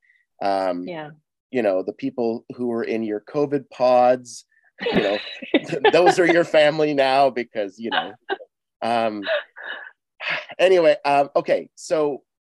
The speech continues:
Speaker 1: if people wanna get in touch with you, in contact with you, how would they do that? Like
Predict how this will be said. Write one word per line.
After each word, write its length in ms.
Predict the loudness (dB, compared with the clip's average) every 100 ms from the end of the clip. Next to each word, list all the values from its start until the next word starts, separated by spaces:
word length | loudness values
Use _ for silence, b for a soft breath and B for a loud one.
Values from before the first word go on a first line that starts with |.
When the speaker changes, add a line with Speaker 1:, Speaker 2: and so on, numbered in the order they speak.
| _ _ _ _ _ _
Speaker 1:
if 160 | -10 -8
people 220 | -8 -2
wanna 180 | 0 0
get 140 | -2 -4
in 120 | -6
touch 300 | -6 -6 -6
with 120 | -8
you, 140 | -6
in 180 | -4 -6
contact 580 | -4 0 0 0 -2 -2
with 200 | -12 -8
you, 360 | -6 -4 -4 -8 _ -20
how 260 | -4 -2
would 140 | -2 -4
they 100 | -6
do 160 | -4
that? 140 | -4
Like 120 | -4